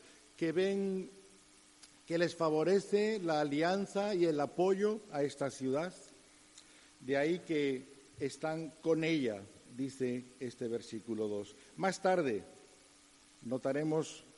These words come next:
y hemos leído que todos estos reyes se volverán contra la ciudad y terminarán destruyéndola. Pero en este momento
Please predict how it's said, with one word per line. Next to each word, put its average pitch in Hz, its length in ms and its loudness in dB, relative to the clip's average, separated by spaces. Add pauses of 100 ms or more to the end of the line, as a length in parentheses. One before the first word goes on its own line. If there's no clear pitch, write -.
(280)
y 135 160 0
hemos 160 260 0
leído 139 540 2 (1040)
que 127 340 -4 (440)
todos 165 340 4
estos 139 300 -2
reyes 135 360 0
se 151 120 2
volverán 147 640 2
contra 113 360 -2
la 113 160 -4
ciudad 117 500 -6
y 120 60 -6
terminarán 117 720 -6
destruyéndola. 120 800 -6 (280)
Pero 143 240 4
en 147 140 4
este 185 260 0
momento 139 600 0